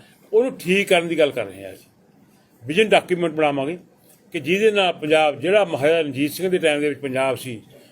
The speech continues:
ਜਦੋਂ ਯੂਰਪੀਅਨ ਲੋਕ ਇੱਥੇ ਆ ਕੇ ਨੌਕਰੀ ਕਰਦੇ ਸੀਗੇ, ਤੇਰਾਂ ਗੁਣਾ ਕਰੰਸੀ ਦਾ ਫਰਕ ਸੀ, ਇੱਕ ਰੁਪਈਏ ਦੇ ਤੇਰਾਂ ਡਾਲਰ ਆਉਂਦੇ ਸੀ।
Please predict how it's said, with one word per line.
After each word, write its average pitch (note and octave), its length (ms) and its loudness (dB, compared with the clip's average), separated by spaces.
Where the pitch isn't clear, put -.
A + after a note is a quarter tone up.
ਜਦੋਂ F3 300 2
ਯੂਰਪੀਅਨ E3 360 0
ਲੋਕ F#3 200 0
ਇੱਥੇ F3 280 0
ਆ F3 120 4
ਕੇ F3+ 140 -2
ਨੌਕਰੀ D#3 320 -2
ਕਰਦੇ C#3+ 300 0
ਸੀਗੇ, D3+ 340 -4
ਤੇਰਾਂ G3 400 4
ਗੁਣਾ E3 260 0
ਕਰੰਸੀ D3+ 340 -2
ਦਾ D3+ 100 2
ਫਰਕ C3+ 200 -2
ਸੀ, D#3 220 -18
ਇੱਕ E3+ 300 -4
ਰੁਪਈਏ F3+ 800 0
ਦੇ F#3+ 500 0
ਤੇਰਾਂ F#3 260 2
ਡਾਲਰ D3+ 300 2
ਆਉਂਦੇ C3 240 0
ਸੀ। B2 200 -12